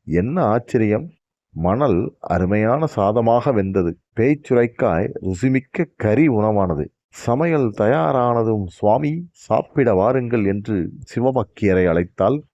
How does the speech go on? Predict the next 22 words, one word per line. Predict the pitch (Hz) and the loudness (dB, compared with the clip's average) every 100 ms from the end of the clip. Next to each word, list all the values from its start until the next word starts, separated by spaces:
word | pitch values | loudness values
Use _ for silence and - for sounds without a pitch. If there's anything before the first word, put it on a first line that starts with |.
| - | -4
குறப்பெண். | 120 110 _ 85 64 _ _ _ - | -2 -2 _ -6 -6 _ _ _ -4
உணவு | 120 175 185 139 | 0 2 2 0
உண்ட | 110 143 156 127 | 0 -2 0 0
பின் | 127 110 95 - - | 0 -2 -2 -6 -2
சிவவாக்கியர் | 113 135 127 - - 101 - - | 0 2 0 -2 -2 0 0 -2
களைப்பாறினார். | 92 123 - 98 87 80 76 - - _ _ _ - | 0 0 0 0 2 2 -2 -4 -8 _ _ _ -6
மூங்கில் | 87 113 127 131 131 117 | -2 0 0 2 2 2
வெட்டி | 117 - - 151 - | -2 -4 -6 -6 -6
கூடை | - 117 135 139 127 | -2 2 4 2 2
முனைய | 107 110 117 113 | 0 0 0 0
சென்றிருந்த | 110 113 113 117 110 107 95 92 | 2 0 2 2 2 0 -2 0
குறப்பெண்ணின் | 117 139 - 123 113 107 101 | -2 -2 -4 -2 0 0 -2
பெற்றோர்கள் | 85 90 - 131 104 98 92 | -2 -6 0 2 2 2 0
இல்லம் | 87 92 113 117 | 0 0 0 0
திரும்பினர். | 87 87 80 78 73 - _ _ _ _ - | -2 -2 -2 -2 -4 -8 _ _ _ _ -8
நடந்த | 80 98 151 165 120 - | -2 0 0 0 -2 0
சங்கதிகளை | 104 123 139 117 104 95 | -4 -2 0 0 0 0
சொல்லி | 87 101 107 120 127 - | 0 -2 -2 -2 -4 -2
அவர்களிடம் | - 90 98 98 101 135 143 - | 0 2 2 2 2 0 -4 -6
பெண் | 113 139 - | -2 -2 -4
கேட்டார். | - - - 73 - _ | -2 -2 -2 -4 -4 _
"உங்களுக்கு | - 101 113 101 92 - | -6 -2 2 2 0 -6